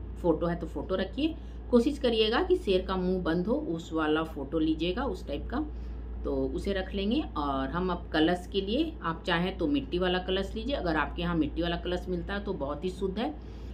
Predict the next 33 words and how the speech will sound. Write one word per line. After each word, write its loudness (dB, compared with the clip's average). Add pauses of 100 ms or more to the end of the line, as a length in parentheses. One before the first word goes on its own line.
(100)
अगर 4
वो 4
नहीं 2
मिलता 0
तो -2
आप 0
पीतल 0
या 2 (240)
तांबा 2
का 0 (160)
लोटा 2
भी 0
ले 4
सकते -6
हैं। 0 (500)
अगर 6 (120)
आपके 2
पास 0
पीतल 0
और 4
लांबा, 2 (280)
तांबा 6
का -2
लोटा 2
नहीं 2
है 4
तो 0
आप 2
स्टील 0
का 0
मत -2
लीजिएगा, 2
क्योंकि 0